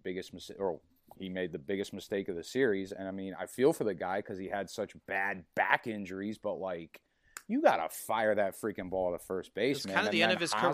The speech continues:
Speaker 2: career, too. That, like, m-, that one moment, like,
Speaker 1: Yep.
Speaker 2: he really didn't, he was just
Speaker 1: Eh, and it, it
Speaker 2: yeah,
Speaker 1: really, it
Speaker 2: done with
Speaker 1: honestly
Speaker 2: it.
Speaker 1: summed up his career right there. Like, guy was
Speaker 2: Yeah.
Speaker 1: always hobbled, always hurt.
Speaker 2: Yeah.
Speaker 1: And, I mean, what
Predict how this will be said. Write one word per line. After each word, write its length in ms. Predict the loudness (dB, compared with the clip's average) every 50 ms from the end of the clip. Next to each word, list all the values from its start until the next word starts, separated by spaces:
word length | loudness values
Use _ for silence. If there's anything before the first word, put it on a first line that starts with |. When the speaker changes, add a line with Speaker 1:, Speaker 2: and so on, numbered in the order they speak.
| 4
Speaker 2:
career, 240 | 4 4 4 4 2
too. 260 | 0 -2 -4 -4 -4
That, 200 | -4 -4 -6 -6
like, 140 | -8 -10 -8 -8
m-, 140 | -8 -6 0
that 160 | 2 2 2
one 240 | 2 2 0 0 2 0
moment, 380 | -2 -4 -2 -4 -6 -6 -6
like, 100 | -4 0
Speaker 1:
Yep. 200 | 6 10 12 12 12
Speaker 2:
he 40 | 12
really 140 | 10 4 -4
didn't, 260 | -6 -8 -8 -8 -10
he 140 | -10 -8 -8
was 120 | -8 -8
just 140 | -6 -6 -4
Speaker 1:
Eh, 180 | -4 -4 -6 -6 -10 -12 _ -20 -20 _ _ 2
and 160 | 6 10 10
it, 140 | 10 10 10
it 140 | 10 10 10
Speaker 2:
yeah, 60 | 12 12
Speaker 1:
really, 300 | 12 12 12 12 12 10
it 200 | 8 4 4 4
Speaker 2:
done 100 | 6 4
with 60 | 4 6
Speaker 1:
honestly 340 | 4 4 4 4 6 6
Speaker 2:
it. 40 | 6
Speaker 1:
summed 260 | 8 8 8 10 10
up 100 | 8 6
his 180 | 6 4 2 2
career 300 | 6 6 6 6 6 4
right 260 | 2 2 0 -2 -6
there. 280 | -6 -10 -8 -8 -10 -10 _ -2
Like, 260 | 0 0 0 -2 -2
guy 220 | 0 2 2 2
was 160 | 2 4 4 4
Speaker 2:
Yeah. 120 | 4 4
Speaker 1:
always 200 | 4 2 0 0
hobbled, 500 | 0 0 2 2 2 2 2 0 -2 -2 -2 -2
always 380 | 0 0 0 0 -2 -4 -4
hurt. 260 | -4 -4 -2 0 2 2
Speaker 2:
Yeah. 120 | 2 2
Speaker 1:
And, 80 | 0 0
I 40 | -2
mean, 480 | -2 -2 -2 -2 -2 -4 -4 -8 -10 -4
what 340 | 2 6 6 6 6 2